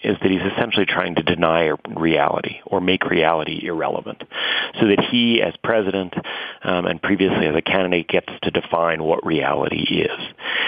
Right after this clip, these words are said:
And that's exhausting, right? Y-, you, you, if he's out there constantly saying things that are not true, and as you said, we can get into the difference between lie and untruth,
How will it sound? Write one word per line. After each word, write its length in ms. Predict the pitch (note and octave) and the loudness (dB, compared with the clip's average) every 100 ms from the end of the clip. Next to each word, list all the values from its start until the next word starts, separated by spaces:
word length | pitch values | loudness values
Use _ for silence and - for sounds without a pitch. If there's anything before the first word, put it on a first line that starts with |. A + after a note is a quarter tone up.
| - - | -4 -4
And 220 | - C#3 C#3+ | -2 0 0
that's 200 | F#3 - | -2 0
exhausting, 680 | C#4+ G3+ D#3 G3+ G#3 - - - - | 0 2 0 0 0 -2 -4 -8 -6
right? 260 | - - - - | -2 0 0 0
Y-, 160 | B2+ - | 0 2
you, 440 | C3+ B2+ C3 B2 | 2 2 2 0
you, 920 | - B2+ A#2 A#2 A2+ A2 - - - - | 0 0 2 2 2 0 0 0 0 0
if 200 | - - | 0 0
he's 200 | - F3 | 2 2
out 200 | C#2+ - | 0 0
there 120 | C3 | -2
constantly 600 | - - A2 - B2 A2 | 0 0 0 0 -2 0
saying 280 | F2 G2+ G2+ | 0 0 0
things 300 | F#2+ G2 G2 | 0 0 0
that 100 | F2 | 0
are 100 | F2 | 2
not 180 | F2+ F2+ | 2 0
true, 340 | - F2+ D#2+ | 0 2 2
and 160 | G#2+ F#2+ | 2 0
as 100 | G#2 F#2 | -2 -2
you 100 | G2+ - | 0 0
said, 100 | E2+ | 0
we 100 | F2 | 0
can 140 | F2+ | -2
get 180 | E2+ E2 | -2 0
into 240 | E2 D#2 | -2 -2
the 120 | D#2+ | -2
difference 420 | D#2+ E2 - D#2+ D2+ | 0 -2 -2 -4 -6
between 420 | - - E2 D#2 - | -8 -4 -2 -4 -2
lie 320 | - D2+ D2 | 2 2 2
and 140 | D#2 D2+ | -2 -4
untruth, 420 | D2+ - D#2+ C#2+ | -6 -2 -2 -4